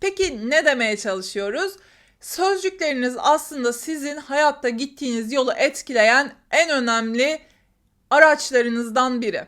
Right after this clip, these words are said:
Olumsuz ve sınırlandırıcı bir dil sizin potansiyelinizi de sınırlandırıyor. Onun yerine olumlu ve güçlü bir dilde sizin potansiyelinizin üstüne çıkmanıza sebep olacak bir güç yaratıyor. Mesela bir konuya yaklaşırken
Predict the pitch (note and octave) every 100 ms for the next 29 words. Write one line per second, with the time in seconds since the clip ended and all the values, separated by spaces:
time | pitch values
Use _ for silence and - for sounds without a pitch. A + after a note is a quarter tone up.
0 | - A3+ D4 G4+ G#4 - G4+ G4 - _
1 | A#3+ D4+ E4 - - - C4 D4 D4 D4+
2 | D#4 D#4+ D#4+ G#4+ G4+ D#4+ G3+ A#3 C#4 _
3 | _ - - G4+ G4+ G#4+ G4+ - F#4 F4
4 | F4 - E4 D#4 D4+ C#4 A#3 A3 - G#3
5 | F#3+ F#3 F3+ F#3 D#3 D3+ - G#3+ C4 A4
6 | G#4+ E4 B3+ A3 - A3+ B3 D#4+ G#4+ G#4
7 | A3+ G#3+ A3 - G4 G#4+ C4+ A3 G#3 G#3+
8 | G#4 A4+ E4+ F4+ B4+ - F#4+ F#4+ F#4 F#4+
9 | F#4 F#4+ F#4 F4+ G4+ G4 - F4 F4+ -
10 | E4 B3+ A3 A3 A3+ F3+ - _ - -
11 | C#4+ C#4+ C4 A#3+ A#3 A#3+ A#3 A#3 G3+ A3
12 | - A3+ G3 G3 F#3+ D#3 - - E4 A4+
13 | G#4 F#4 - F#4+ F#4+ F#4+ F4 F4+ F#4 F#4+
14 | F#4 F#4